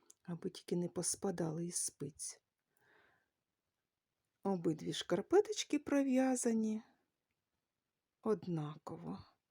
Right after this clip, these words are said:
Резиночка, халявка і п'яточка. Це був п'ятий процес.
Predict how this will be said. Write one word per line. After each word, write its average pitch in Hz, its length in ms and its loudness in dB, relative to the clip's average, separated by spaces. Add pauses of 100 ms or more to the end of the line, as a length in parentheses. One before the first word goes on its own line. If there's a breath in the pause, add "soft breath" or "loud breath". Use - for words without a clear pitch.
(1000)
Резиночка, 233 840 2
халявка 226 880 -4
і 208 120 -2
п'яточка. - 880 -10
Це - 280 0
був 220 220 -2
п'ятий 151 680 -10
процес. - 840 -10